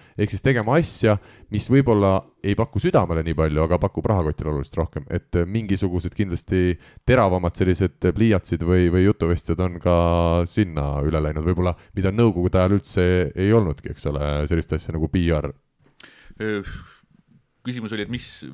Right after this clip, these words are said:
Speaker 2: vajaks parandamist või
Speaker 1: Jah,
Speaker 2: noh, laias
Speaker 1: just.
Speaker 2: laastus, et, et, et mis on mulle silma hakanud,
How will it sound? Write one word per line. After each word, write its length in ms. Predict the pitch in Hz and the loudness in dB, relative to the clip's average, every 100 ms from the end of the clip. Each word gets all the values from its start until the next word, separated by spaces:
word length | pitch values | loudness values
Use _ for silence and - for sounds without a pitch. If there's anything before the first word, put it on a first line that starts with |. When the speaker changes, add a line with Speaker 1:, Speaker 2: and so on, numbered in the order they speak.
| 60 50 | -18 -10
Speaker 2:
vajaks 240 | 92 101 - | -8 -6 -4
parandamist 480 | 113 82 73 - - | -4 -4 -8 -14 -14
või 220 | 76 73 123 | -12 -4 2
Speaker 1:
Jah, 160 | 135 117 | 2 2
Speaker 2:
noh, 140 | 98 | -4
laias 300 | 101 92 92 | -2 -2 -2
Speaker 1:
just. 80 | 85 | -2
Speaker 2:
laastus, 320 | 80 - 69 | -6 -8 -16
et, 120 | 58 _ - - - - | -16 _ -20 -20 -18 -10
et, 220 | 98 90 | -8 -8
et 120 | 92 | -10
mis 300 | 110 131 120 | -8 -6 -6
on 60 | 127 | -8
mulle 320 | 131 202 160 | -8 -4 -4
silma 400 | 139 151 131 127 | -4 -6 -4 -4
hakanud, 560 | 131 113 110 104 - | -4 -6 -4 -6 -10